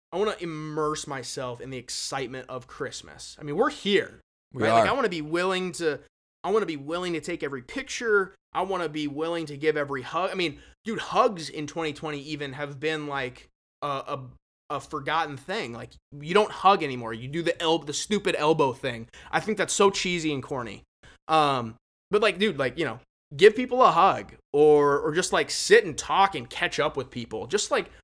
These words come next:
Speaker 1: fully immerse myself in what the holi-, like, what you do over the holidays, whether it's cliche or not. Yeah, like, you know, do I wanna talk to every single person for, you know, an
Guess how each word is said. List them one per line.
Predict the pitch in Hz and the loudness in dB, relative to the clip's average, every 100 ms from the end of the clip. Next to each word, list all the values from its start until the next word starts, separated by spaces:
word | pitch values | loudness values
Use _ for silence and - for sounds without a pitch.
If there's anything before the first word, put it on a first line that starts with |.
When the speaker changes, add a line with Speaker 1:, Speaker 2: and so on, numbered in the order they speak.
| _ | _
Speaker 1:
fully | - 196 226 262 | -4 8 8 8
immerse | 190 139 139 143 156 - | 6 4 2 2 2 0
myself | 139 120 - 135 117 120 - | -6 -4 -4 -4 -6 -8 -8
in | 151 143 135 123 - _ _ | -4 -2 -4 -8 -14 _ _
what | 139 160 185 156 | -4 2 2 2
the | 143 | -2
holi-, | 143 160 156 | 2 2 2
like, | 135 139 | -2 4
what | 233 | 4
you | 220 | 4
do | 147 151 208 160 | -6 -2 4 6
over | 147 | 6
the | 139 | 4
holidays, | 185 170 135 165 | 4 4 2 0
whether | 285 190 | 4 2
it's | - | 0
cliche | - - 175 175 - 156 165 | -10 -4 -2 -2 0 2 4
or | 123 | 2
not. | 120 151 127 151 | 0 0 0 0
Yeah, | 190 | 0
like, | 135 131 120 _ _ - - | 0 -2 -6 _ _ -20 -4
you | 165 | -2
know, | 131 | 0
do | 165 | 2
I | 175 | 2
wanna | 214 196 | 2 0
talk | - 156 175 - | -2 -4 -4 -6
to | 143 - | -8 -4
every | 147 156 | -4 -4
single | 156 143 | -4 -6
person | 123 147 147 143 127 117 | -6 -6 -8 -8 -10 -12
for, | - 131 123 123 117 _ _ _ - | -8 -4 -2 -2 -6 _ _ _ -10
you | 127 | -10
know, | 107 - | -10 -10
an | - | -10